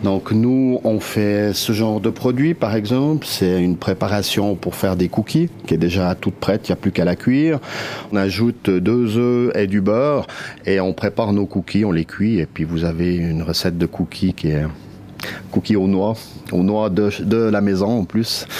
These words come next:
qui sont exploitées chez nous. Donc c'est, c'est quelque chose vraiment de local et qui plaît beaucoup. Puis c'est artisanal, les gens ont du plaisir à faire ça à la maison avec les enfants aussi, pour occuper un mercredi après-midi où il pleut.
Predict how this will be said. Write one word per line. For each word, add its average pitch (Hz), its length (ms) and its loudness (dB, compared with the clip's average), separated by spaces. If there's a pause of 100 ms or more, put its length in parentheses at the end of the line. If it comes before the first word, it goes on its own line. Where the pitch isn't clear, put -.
(280)
qui - 100 -8
sont 95 100 0
exploitées 95 400 0
chez 92 180 0
nous. 104 180 2
Donc 82 180 -2
c'est, 80 680 2 (460)
c'est - 160 -4
quelque - 180 -6
chose 90 220 0
vraiment 87 240 2
de 87 100 2
local 90 480 2
et 80 80 0
qui - 140 -2
plaît 95 240 0
beaucoup. 98 360 0 (880)
Puis - 80 -4
c'est 78 80 2
artisanal, 90 680 2
les 82 120 2
gens 85 200 0
ont 80 200 0
du 76 80 0
plaisir 90 420 0
à 85 80 -2
faire - 200 -2
ça 85 160 0
à - 20 2
la 85 80 2
maison 87 200 2
avec 85 140 -2
les 90 140 2
enfants 98 440 0
aussi, 87 400 2
pour 80 160 -2
occuper 90 400 0
un 82 200 2
mercredi 82 380 0
après-midi 90 460 2
où 101 100 2
il 117 60 0
pleut. 110 260 0